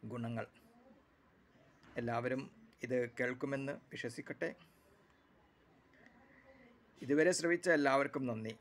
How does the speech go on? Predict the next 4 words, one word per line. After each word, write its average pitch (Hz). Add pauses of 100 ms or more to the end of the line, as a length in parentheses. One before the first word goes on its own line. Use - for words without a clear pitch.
(420)
നമസ്കാരം. - (1040)
എല്ലാവർക്കും 123
സർവൈശ്വര്യവും 120
സർവസമ്പത്തും 113